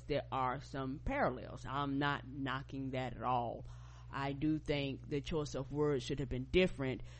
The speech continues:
because a lot of people use like,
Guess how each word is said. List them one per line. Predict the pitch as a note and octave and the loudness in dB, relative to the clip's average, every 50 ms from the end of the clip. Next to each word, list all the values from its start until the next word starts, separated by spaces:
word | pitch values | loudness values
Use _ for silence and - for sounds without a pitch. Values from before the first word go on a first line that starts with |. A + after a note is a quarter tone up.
| - - - | -10 -2 -2
because | C#3+ C#3 - D3+ C#3 C3+ C3+ C3+ C3+ C3 B2+ C#3+ - - - - - - - - | -2 0 0 -2 0 0 0 0 0 -2 -2 -4 -4 -8 -12 -12 -12 -12 -8 -6
a | C#3+ C#3 | -2 2
lot | C#3 C#3+ D#3 E3 E3 | 4 6 6 6 6
of | E3 - | 4 4
people | - E3+ D#3+ - - D3+ C#3+ C#3 | 4 4 4 4 2 2 2 2
use | C#3 D3+ D3+ D3 C#3+ C#3 C#3+ | 2 4 4 4 4 2 0
like, | C#3+ D3+ E3+ E3+ D3+ C3+ A#2+ - | 2 4 6 8 8 6 4 2